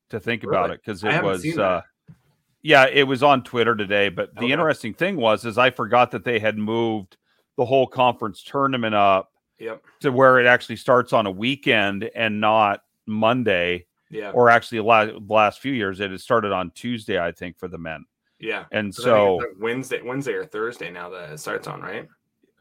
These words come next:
Speaker 1: Well, it ends. That's when
Speaker 2: Ends.
Speaker 1: it ends. It's
Speaker 2: Yeah.
Speaker 1: now midweek, and I think that was all to make sure, um, that the Big Sky Conference got a prime T V slot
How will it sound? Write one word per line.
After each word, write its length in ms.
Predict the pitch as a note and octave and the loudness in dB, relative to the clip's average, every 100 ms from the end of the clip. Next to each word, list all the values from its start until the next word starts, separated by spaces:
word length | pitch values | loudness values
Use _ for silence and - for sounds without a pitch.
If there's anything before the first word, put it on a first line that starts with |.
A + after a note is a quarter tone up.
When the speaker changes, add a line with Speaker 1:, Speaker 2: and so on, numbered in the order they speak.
| _ _ - | _ _ -2
Speaker 1:
Well, 160 | D3 | 4
it 80 | C3 | 6
ends. 560 | C#3+ D3+ F2 D2 - _ - | 6 4 0 -10 -20 _ 2
That's 240 | A#2+ A#2 | 2 2
when 160 | A#2+ G2+ | 0 -2
Speaker 2:
Ends. 140 | G2+ | -2
Speaker 1:
it 40 | |
ends. 420 | F2+ A2+ F#2+ E2 A2 | 0 2 0 -4 -10
It's 160 | G2 | -6
Speaker 2:
Yeah. 100 | A2 | 2
Speaker 1:
now 160 | C3 B2+ | 4 4
midweek, 600 | A#2 A2 G2+ C3 A#2+ - | 2 -2 -2 -2 -2 -4
and 140 | A2 | -4
I 80 | A2+ | -2
think 240 | G#2+ C#3 B2+ | -2 -4 0
that 120 | A2 | 0
was 180 | A2 - - | 0 -4 -2
all 340 | A2+ A#2+ B2 | 4 4 4
to 120 | A#2+ A2+ | -2 -4
make 240 | A2 G2 | -4 -4
sure, 720 | - - A2+ A#2 G#2+ F#2+ F2+ _ _ _ _ _ _ _ | -10 -4 0 2 2 0 -4 _ _ _ _ _ _ _
um, 540 | - G2+ F#2 F2 D#2 - _ A#2+ | -2 0 0 -2 -6 -18 _ -8
that 160 | B2+ A2+ | -6 -6
the 60 | |
Big 180 | G#2+ A2+ | -6 -4
Sky 160 | - G#2 | -2 -2
Conference 560 | - A2+ A2 G#2 F#2 - | 0 -2 -2 -6 -12 -4
got 220 | G#2+ G2 | -2 -2
a 60 | |
prime 420 | - - G#2 G2+ F2 | -2 -2 -2 -2 -6
T 240 | - G#2 | -12 -12
V 220 | F2+ G#2 | -10 -12
slot 640 | G2 - G#2+ G2 F2+ E2 | -12 -12 -2 0 2 -2